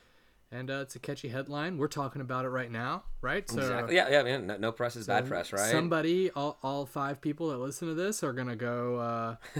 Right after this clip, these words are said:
Speaker 2: <laughs>
Speaker 1: go look that up right away.
Speaker 2: Hey, you know, we may, we may be a Georgia State podcast, but we've got more than five listeners.
Speaker 1: That's true. That's true.
Speaker 2: <laughs>
Speaker 1: That
Speaker 2: And
Speaker 1: was
Speaker 2: it's not,
Speaker 1: actually
Speaker 2: and it's not me to sit and replay over and over again every single day, not listening, but you're trying to get those, uh, counts up higher.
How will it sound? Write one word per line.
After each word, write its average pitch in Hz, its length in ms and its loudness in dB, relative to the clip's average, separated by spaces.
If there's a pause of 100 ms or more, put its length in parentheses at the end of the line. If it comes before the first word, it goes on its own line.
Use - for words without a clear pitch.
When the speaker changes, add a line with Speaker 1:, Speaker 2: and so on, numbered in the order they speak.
(140)
Speaker 2:
<laughs> 131 400 -12
Speaker 1:
go 147 120 0
look 127 260 -2
that 127 200 -2
up 160 220 -4
right 127 160 0
away. 135 300 0
Speaker 2:
Hey, 90 400 0
you 98 120 -6
know, 92 180 -2
we 117 120 4
may, 123 300 0
we 123 180 2
may 131 240 4
be 120 160 0
a 95 80 4
Georgia 107 280 0
State 92 260 -2
podcast, 82 800 -2 (420)
but - 80 -10
we've 120 140 -2
got 107 180 6
more 104 160 -2
than 80 120 -8
five 90 520 4
listeners. 76 380 -8
Speaker 1:
That's 160 240 0
true. 156 320 6
That's 214 340 6
true. 117 280 4
Speaker 2:
<laughs> 208 60 4 (340)
Speaker 1:
That 165 60 6
Speaker 2:
And 190 80 12
Speaker 1:
was 180 100 10
Speaker 2:
it's 185 80 12
not, 180 80 12
Speaker 1:
actually 180 260 10 (100)
Speaker 2:
and 139 120 6
it's 135 100 0
not 160 220 10
me 170 160 8
to 139 80 6
sit 147 200 -2
and 127 80 0
replay 143 500 8
over 117 180 6
and 120 100 6
over 123 160 8
again 104 180 4
every 104 200 4
single 107 260 0
day, 113 280 6
not 101 200 2
listening, 98 440 -2
but 92 200 -4
you're 92 100 -12
trying 107 140 -4
to 98 60 -2
get 98 120 -6
those, 92 200 -4
uh, 92 100 -2
counts 104 380 -6
up 90 120 -6
higher. 87 360 -2